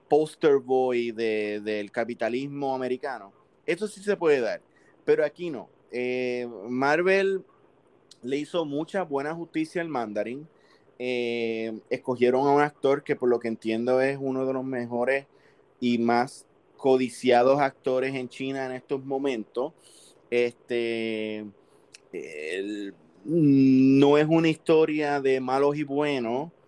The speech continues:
es una historia de, de, de una familia, eh, fracturada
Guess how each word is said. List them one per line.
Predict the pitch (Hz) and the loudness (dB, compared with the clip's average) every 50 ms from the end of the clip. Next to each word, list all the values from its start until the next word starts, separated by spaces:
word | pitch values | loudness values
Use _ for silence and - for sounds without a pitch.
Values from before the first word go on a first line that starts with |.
| _ _ _ _ - | _ _ _ _ -16
es | - 113 117 117 117 120 | -10 -8 -6 -6 -6 -6
una | 127 131 131 131 | -6 -8 -8 -10
historia | 127 - 139 131 131 135 135 131 | -8 -6 -4 -4 -2 -2 -2 -2
de, | 127 127 123 120 120 117 113 110 | -2 -2 -2 -2 -4 -4 -6 -6
de, | 110 110 110 107 107 104 | -6 -6 -6 -6 -8 -8
de | 107 110 | -8 -8
una | 113 117 117 | -8 -10 -10
familia, | - 127 120 123 123 123 123 120 120 120 120 117 113 113 | -8 -8 -6 -6 -6 -4 -4 -4 -4 -4 -4 -4 -6 -8
eh, | 113 113 _ _ 64 60 53 - - 53 55 - 110 104 _ _ _ _ _ _ - | -12 -16 _ _ -20 -20 -20 -20 -20 -20 -20 -20 -20 _ _ _ _ _ _ _ -18
fracturada | - - 135 123 127 - - 127 123 131 123 120 113 104 98 101 104 110 123 | -6 -4 -2 -2 -2 0 0 4 6 6 6 6 6 4 2 0 -2 -4 -6